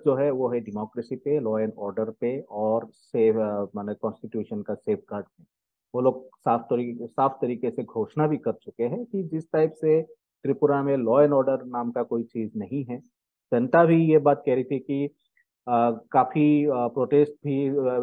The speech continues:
पिछले दौरान हम-, हमारे सामने आया, ये त्रिपुरा में कैसे हुआ। जनता भी काफी, अ, परेशान रही है इस चीजों से कि हालांकि हमको याद होना चाहिए कि दो हज़ार अठारह में बीजेपी का सरकार आने के तुरंत बाद पच्चीस साल, अ, का जो लेफ्ट फ्रंट का सरकार थी, उसको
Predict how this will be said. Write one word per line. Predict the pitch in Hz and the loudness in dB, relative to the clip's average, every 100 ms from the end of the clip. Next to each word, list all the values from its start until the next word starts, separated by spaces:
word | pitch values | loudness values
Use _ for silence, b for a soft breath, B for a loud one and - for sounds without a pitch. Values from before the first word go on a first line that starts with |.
| 123 | -4
पिछले | 123 - 131 | -10 -6 -2
दौरान | 123 127 | 0 0
हम-, | 113 117 117 | -2 -2 -4
हमारे | 113 113 | -2 -4
सामने | 117 127 120 123 | -4 -4 -6 -4
आया, | 120 131 151 156 | 0 2 2 2
ये | 143 135 | 0 -6
त्रिपुरा | - 127 139 | -8 -4 -2
में | 135 135 | -2 -2
कैसे | 131 127 | -4 -4
हुआ। | 131 143 | -4 -4
जनता | 170 147 151 190 | -2 -2 0 2
भी | 185 | 2
काफी, | 170 151 156 156 _ _ _ - | 2 0 0 -4 _ _ _ -8
अ, | 113 | -6
परेशान | - 131 147 190 180 | 0 0 4 2 2
रही | 139 135 | 0 2
है | 131 | 0
इस | 127 120 - | -2 -4 -8
चीजों | 117 120 | -4 -4
से | 117 139 | -2 -4
कि | 135 127 131 131 _ b b _ _ _ _ _ _ _ | -4 -6 -6 -8 _ b b _ _ _ _ _ _ _
हालांकि | - 190 208 | 2 6 6
हमको | 202 202 214 | 6 6 6
याद | 180 202 | 6 4
होना | 180 | 2
चाहिए | 180 180 | -2 -4
कि | 170 | -2
दो | 147 156 | 2 4
हज़ार | 170 | 4
अठारह | 151 135 - 175 | -2 -4 -4 -2
में | 180 180 | -4 -6
बीजेपी | 156 120 151 - | -6 -6 -6 -6
का | - | -6
सरकार | 151 135 - 143 | -6 -6 -2 -4
आने | - 127 135 | -2 -6 -6
के | 131 | -8
तुरंत | - 127 123 117 | -6 -2 -2 -2
बाद | - 127 107 - | 2 4 4 0
पच्चीस | 113 - 139 135 | -8 -6 -8 -4
साल, | 123 120 | -4 -4
अ, | 120 _ - | -6 _ -6
का | 120 117 117 120 | -2 -2 0 0
जो | 117 120 | 0 0
लेफ्ट | 113 127 | 0 -2
फ्रंट | - 117 110 | -4 -8 -6
का | |
सरकार | 113 110 - - 123 123 | -6 -6 -10 -6 0 0
थी, | 123 131 135 | -2 -4 -2
उसको | 127 113 110 - 120 | -4 -6 -8 -2 0